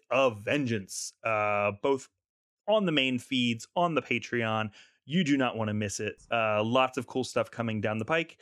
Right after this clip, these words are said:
and we would love for you to be a part of it. Um, once again, you can go to where they may dot com and find links to all that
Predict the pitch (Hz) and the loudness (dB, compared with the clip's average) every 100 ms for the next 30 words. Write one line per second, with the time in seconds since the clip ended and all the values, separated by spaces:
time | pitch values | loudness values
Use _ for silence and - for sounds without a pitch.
0 | - _ _ - 143 147 147 151 131 156 | -20 _ _ -4 0 2 0 0 2 2
1 | 165 127 160 151 147 - 160 113 117 151 | 2 4 4 6 4 2 -2 2 2 0
2 | - 127 104 107 - - - 233 101 - | -4 -4 -2 -4 -4 0 0 2 -2 -4
3 | _ _ _ _ _ - 120 117 113 110 | _ _ _ _ _ -2 0 2 2 2
4 | 120 139 - 131 139 151 123 127 120 120 | 2 0 0 0 2 2 0 0 2 4
5 | 120 - 120 120 127 123 123 123 120 120 | 2 0 0 2 2 2 0 0 0 -4
6 | _ - 190 185 - 135 127 120 117 - | _ 0 2 2 -2 -2 0 0 -2 -6
7 | - _ - 117 110 127 120 113 113 - | -18 _ -4 -2 2 2 2 0 -2 -2
8 | 120 117 - 127 - 143 143 135 117 107 | -2 -2 -8 -8 0 4 6 6 4 2
9 | - | -2